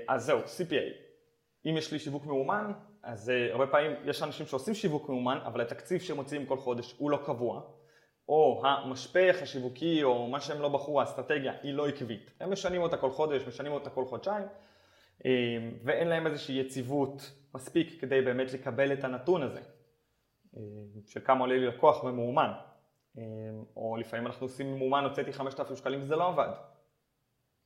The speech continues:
לא עבד, לא הביא לקוחות, אז אני מפסיק, נעשה משהו אחר, אז אני צריך מספר, את המספר הזה כמספר רץ, ממוצע, כמה סך הכל, כרגע נתון של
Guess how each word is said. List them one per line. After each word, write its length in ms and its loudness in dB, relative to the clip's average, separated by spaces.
לא 140 12
עבד, 200 10
לא 120 8
הביא 140 4
לקוחות, 580 2
אז 140 -4
אני 160 -2
מפסיק, 480 4
נעשה 180 -8
משהו 220 6
אחר, 220 8
אז 160 -6
אני 140 0
צריך 320 6
מספר, 400 6
את 100 -2
המספר 340 2
הזה 140 6
כמספר 500 2
רץ, 520 -2
ממוצע, 680 -2
כמה 240 4
סך 260 -2
הכל, 420 4
כרגע 500 0
נתון 440 0
של 360 -2